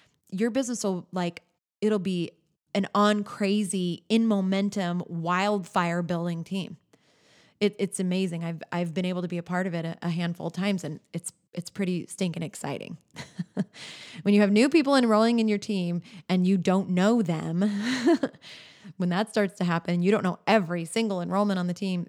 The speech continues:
that's when you know that some, some really cool momentum is starting to happen. I hope that helps you. Take radical responsibility for your life. Take radical responsibility for your business, for your health,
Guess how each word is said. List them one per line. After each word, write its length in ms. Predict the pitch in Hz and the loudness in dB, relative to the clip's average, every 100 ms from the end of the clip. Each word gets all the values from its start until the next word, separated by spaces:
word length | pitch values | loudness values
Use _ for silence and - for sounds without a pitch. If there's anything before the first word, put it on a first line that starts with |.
| - | -4
that's 260 | 180 180 | -4 -4
when 160 | 196 180 | -4 -2
you 100 | 170 | -2
know 220 | 160 120 | -2 -4
that 240 | - - - | -6 -8 -6
some, 400 | 175 156 - 165 _ _ _ | -6 -6 -10 -12 _ _ _
some 300 | - 196 180 | -6 -4 -2
really 200 | 180 180 | -2 -2
cool 200 | - 185 | 0 0
momentum 500 | 175 165 160 160 170 | 0 0 -2 -4 -8
is 100 | 165 | -8
starting 320 | - 170 175 | -6 -4 -2
to 60 | 165 | -4
happen. 400 | 165 - - 170 _ - - - - 170 | -4 -6 -8 -8 _ -20 -20 -20 -8 4
I 60 | |
hope 140 | 247 254 | 6 8
that 120 | 240 | 8
helps 280 | 220 214 - | 6 4 0
you. 220 | 196 202 - _ _ _ _ _ _ _ - - | 0 -2 -6 _ _ _ _ _ _ _ -20 -10
Take 200 | 208 202 | -6 0
radical 340 | 185 202 214 | 2 2 0
responsibility 640 | 208 196 196 190 190 196 190 | -2 -2 -4 -6 -4 -4 -2
for 160 | 202 | -4
your 160 | 180 170 | -4 -2
life. 520 | 170 175 175 - - _ _ | -4 -4 -6 -10 -20 _ _
Take 200 | - 185 | -8 -2
radical 340 | 190 190 214 | 0 0 0
responsibility 580 | 220 220 - 196 196 190 | -2 -2 -4 -6 -4 -4
for 120 | 185 | -4
your 100 | 170 | -6
business, 720 | 170 - 190 185 170 175 - _ _ | -8 -4 -4 -2 -8 -8 -12 _ _
for 120 | - 208 | -6 -4
your 120 | 175 | -4
health, 640 | - - 196 175 - - | -6 -6 -6 -6 -12 -20